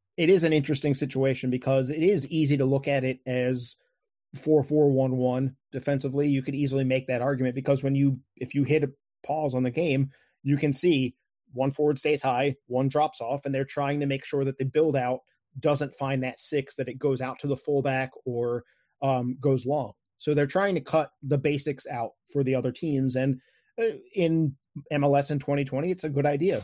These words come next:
Most teams are trying to connect to one of their central midfielders in the possession. Um, and if you can take that guy out of the equation and make them do something else, that's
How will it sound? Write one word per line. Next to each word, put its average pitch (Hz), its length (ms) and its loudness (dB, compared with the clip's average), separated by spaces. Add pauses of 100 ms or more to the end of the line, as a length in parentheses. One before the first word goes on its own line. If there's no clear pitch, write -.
(120)
Most 139 320 0
teams 147 260 0
are 139 80 2
trying 135 340 -2
to 139 80 0
connect 131 400 -2
to 127 180 2
one 127 440 0
of 120 120 -2
their 127 160 2
central 131 340 -4
midfielders 123 680 -2
in 131 160 0
the 120 180 2
possession. 135 520 -2 (460)
Um, 135 400 4 (120)
and 135 100 4
if 127 80 2
you 147 100 -4
can 139 140 -2
take 135 220 -2
that 131 180 0
guy 131 200 2
out 131 100 2
of 135 60 2
the 131 100 0
equation 131 420 -2
and 131 100 2
make 127 160 0
them 139 140 2
do 131 140 2
something 131 420 -2
else, 151 380 -6
that's - 400 -8